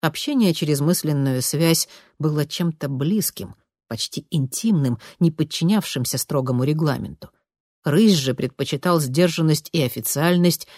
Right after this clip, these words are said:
везде, где требовал этикет. "Пойдём", —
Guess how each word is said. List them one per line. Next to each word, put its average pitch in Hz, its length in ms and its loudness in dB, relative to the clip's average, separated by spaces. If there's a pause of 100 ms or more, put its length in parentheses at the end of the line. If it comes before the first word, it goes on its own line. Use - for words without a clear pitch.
везде, 139 460 2
где 139 200 0
требовал 117 540 -2
этикет. - 640 -8 (1000)
"Пойдём", — 131 960 -2